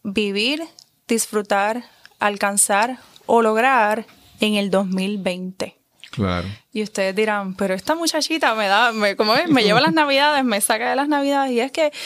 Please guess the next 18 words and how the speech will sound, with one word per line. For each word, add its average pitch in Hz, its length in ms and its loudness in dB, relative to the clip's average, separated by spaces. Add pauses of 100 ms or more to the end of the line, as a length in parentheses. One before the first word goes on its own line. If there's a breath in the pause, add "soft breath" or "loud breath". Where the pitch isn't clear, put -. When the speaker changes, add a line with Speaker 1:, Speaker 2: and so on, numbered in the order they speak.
(300 loud breath)
Speaker 1:
quiero, 254 360 2
¿verdad? 294 260 2
Como 277 200 2
que 240 80 0
ayudarte 214 440 0
a - 20 0
poner 233 240 0
los 262 160 0
pies 220 200 0
sobre 220 200 -4
la 247 120 -2
tierra, 196 480 -4 (540 loud breath)
de 214 140 -4
que 214 120 -4
sí, 285 420 0
vienen 240 260 -2
las 285 120 -2
Navidades, 240 760 0